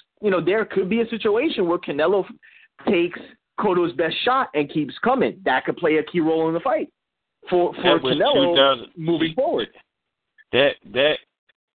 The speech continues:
Speaker 2: this is what I'm trying to tell you. That Cotto you talking about was the nineteen, that was that nineteen ninety-four Civic we was talking about in his heyday, in the nineties, in,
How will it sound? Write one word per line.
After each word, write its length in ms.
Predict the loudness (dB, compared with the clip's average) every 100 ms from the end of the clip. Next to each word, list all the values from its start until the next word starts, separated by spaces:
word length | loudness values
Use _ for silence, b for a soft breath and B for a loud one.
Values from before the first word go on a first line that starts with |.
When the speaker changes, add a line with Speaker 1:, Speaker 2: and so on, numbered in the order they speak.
| -10
Speaker 2:
this 160 | -4 -2
is 80 | 0
what 60 |
I'm 120 | 0
trying 240 | 0 -2 -2
to 60 | -2
tell 100 | -2
you. 180 | -2 -4
That 160 | -4 -4 -2
Cotto 240 | 0 0
you 160 | -4 -6
talking 280 | 0 0 0
about 320 | -6 -8 -8
was 280 | -8 -8 -8 -12 _ _ _ _ _ _ _ -10
the 80 | -4
nineteen, 720 | 2 2 0 -4 -4 -2 -4 -8 _ _ -6
that 120 | -4
was 180 | -2 -2 -2
that 160 | -2
nineteen 400 | 0 -2 -2 -2
ninety-four 500 | -2 -2 -6 -6 -6 -6 -2
Civic 280 | -2 -2 -10
we 80 |
was 80 | -10
talking 240 | -8 -6 -6
about 180 | -8
in 140 | -4 -2
his 120 | -2
heyday, 400 | 0 -2 -2 -10 -6
in 120 | -2
the 60 | 0
nineties, 460 | 2 0 -2 -10 -20 -10
in, 200 | -8